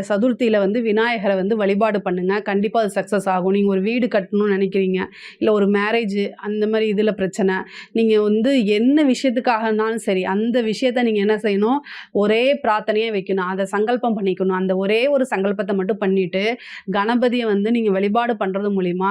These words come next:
நீங்க நினைச்ச காரியங்கள் அனைத்துமே வந்து வெற்றியாகும். பொதுவாவே கணபதி வந்து காரிய சித்திக்கு தான் அவரது ரொம்ப, அஹ், ஃபே-, ரொம்ப சிறப்பான தெய்வம்னு வச்சுக்கோங்களேன். நமக்கு ஏதாவது ஒரு காரியம் சித்தியாகணும், தடையை நீக்கி அந்த காரியம் சித்தியாகணும்னா கணபதியை தான்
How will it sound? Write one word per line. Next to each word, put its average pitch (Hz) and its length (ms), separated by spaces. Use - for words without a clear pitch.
நீங்க 202 260
நினைச்ச 220 480
காரியங்கள் 202 480
அனைத்துமே 214 520
வந்து 190 380
வெற்றியாகும். 214 600
பொதுவாவே 247 560
கணபதி 226 500
வந்து 208 320
காரிய 233 460
சித்திக்கு 202 400
தான் 233 160
அவரது 202 260
ரொம்ப, 202 240
அஹ், 190 180
ஃபே-, 202 140
ரொம்ப 220 180
சிறப்பான 226 540
தெய்வம்னு 202 280
வச்சுக்கோங்களேன். 190 440
நமக்கு 196 260
ஏதாவது 240 240
ஒரு 220 80
காரியம் 214 360
சித்தியாகணும், 190 600
தடையை 220 320
நீக்கி 220 280
அந்த 214 200
காரியம் 214 320
சித்தியாகணும்னா 208 640
கணபதியை 214 560
தான் 226 140